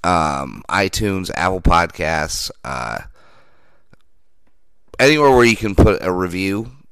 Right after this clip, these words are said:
go ahead and leave a review. Uh, hit me up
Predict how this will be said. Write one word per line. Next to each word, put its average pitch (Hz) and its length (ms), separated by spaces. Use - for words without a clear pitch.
go 95 160
ahead 95 240
and 82 80
leave 95 180
a 110 100
review. 120 520
Uh, 80 320
hit 95 200
me 113 200
up 113 320